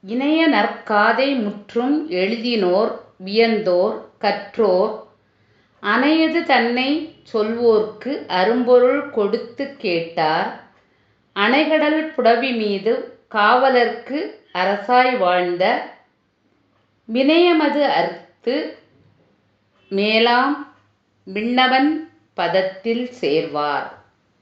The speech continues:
இதில் புடவி என்பதற்கு பூமி என்ற அர்த்தம், வினயம் என்பது பழைய தீவினை.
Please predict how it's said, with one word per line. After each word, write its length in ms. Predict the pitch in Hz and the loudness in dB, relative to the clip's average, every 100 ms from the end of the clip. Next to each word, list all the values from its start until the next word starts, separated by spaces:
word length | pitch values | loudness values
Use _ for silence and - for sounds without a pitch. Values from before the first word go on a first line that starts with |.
| _ _ _ _ _ _ _ _ _ _ _ _ | _ _ _ _ _ _ _ _ _ _ _ _
இதில் 260 | 233 247 240 - | -4 -2 -2 -4
புடவி 420 | 262 277 294 320 | -2 0 2 2
என்பதற்கு 640 | 285 226 214 202 202 - 269 247 | 0 0 2 2 0 -4 -6 -4
பூமி 340 | 202 247 262 269 | -2 -2 0 0
என்ற 260 | 226 202 190 180 | 0 0 0 0
அர்த்தம், 500 | 165 - 160 180 277 339 - _ _ _ 277 | 0 -4 -4 -2 -2 -6 -14 _ _ _ -12
வினயம் 560 | 202 247 294 320 320 | -4 0 2 2 2
என்பது 400 | 277 214 202 190 285 - | 2 0 0 0 -4 -2
பழைய 480 | 208 196 214 247 247 - | 2 2 2 2 0 -2
தீவினை. 500 | 185 185 160 151 | -6 -4 -6 -6